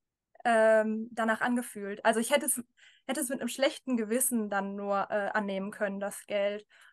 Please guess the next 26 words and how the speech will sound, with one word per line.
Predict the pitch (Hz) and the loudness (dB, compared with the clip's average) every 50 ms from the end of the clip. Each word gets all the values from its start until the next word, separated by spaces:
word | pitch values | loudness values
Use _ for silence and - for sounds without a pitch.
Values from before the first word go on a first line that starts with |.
| _ _ _ | _ _ _
Und | 226 220 220 214 220 220 - - - _ | 0 2 2 2 0 -2 -4 -8 2 _
da | 226 220 220 226 240 240 | 8 10 10 10 10 8
ist | - 240 - - | 4 0 -4 -4
jetzt | 240 226 - | -6 -4 0
auf | - 233 - | -2 -2 0
jeden | - 247 247 247 247 247 | 0 -2 -2 0 0 -2
Fall | - - 247 262 | 4 4 6 6
der | 285 277 247 | 6 4 6
große | 285 294 339 339 - 320 | 6 6 6 4 4 2
Unterschied, | - 311 370 381 - 285 285 - - 262 254 247 254 247 _ | 4 2 4 4 2 0 0 -2 -6 -6 -6 -8 -8 -8 _
dass | - 226 220 - - | 2 2 2 2 -2
ich, | - 240 - - - - _ _ _ _ _ _ _ _ _ _ | -4 -4 -6 -8 -14 -18 _ _ _ _ _ _ _ _ _ _
ähm, | - 226 220 220 214 214 214 214 214 214 | 0 4 4 6 6 4 2 0 0 2
das | - - - - - - | 2 2 2 2 -4 -4
Geld, | - 214 233 233 233 233 240 - - - _ _ | -4 -4 -2 -2 -4 -6 -6 -8 -12 -20 _ _
was | 214 208 226 220 - - | -4 -2 -2 0 -2 -4
ich | 220 - | -6 -4
nehme, | 233 226 233 233 233 240 240 226 226 220 226 - _ _ _ _ _ _ _ _ _ _ _ _ _ _ - | -2 0 0 2 2 2 2 2 2 2 0 -2 _ _ _ _ _ _ _ _ _ _ _ _ _ _ -8
mit | 240 - | -2 0
einem | 247 233 | 0 0
guten | 262 277 - 254 247 220 214 | 0 0 0 0 0 0 0
Gewissen | 233 220 294 311 - 330 262 226 | 0 0 2 2 4 2 2 0
nehme, | 202 196 196 202 202 196 196 | -2 -2 -4 -2 -4 -2 2
weil | 208 208 208 208 | 2 2 2 2
ich | 208 - | -2 2
weiß, | - 214 214 220 226 226 226 - - | 4 8 8 8 8 6 2 -4 -8